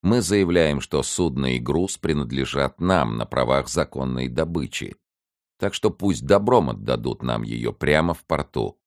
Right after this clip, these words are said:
Или мы дождёмся выхода и возьмём силой». «Есть ещё вариант», добавил адмирал. «Маунт-Касл интернируют и после победы в войне вернут.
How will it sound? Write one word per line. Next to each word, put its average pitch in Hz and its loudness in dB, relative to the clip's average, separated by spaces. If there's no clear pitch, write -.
Или 101 2
мы 104 2
дождёмся 80 0
выхода 82 -2
и 98 2
возьмём 67 -2
силой». 57 -6
«Есть 107 4
ещё 120 4
вариант», 71 0
добавил 62 -2
адмирал. 60 -4
«Маунт-Касл 104 4
интернируют 101 4
и 69 -2
после 85 -4
победы 80 2
в 55 -8
войне 92 2
вернут. 82 2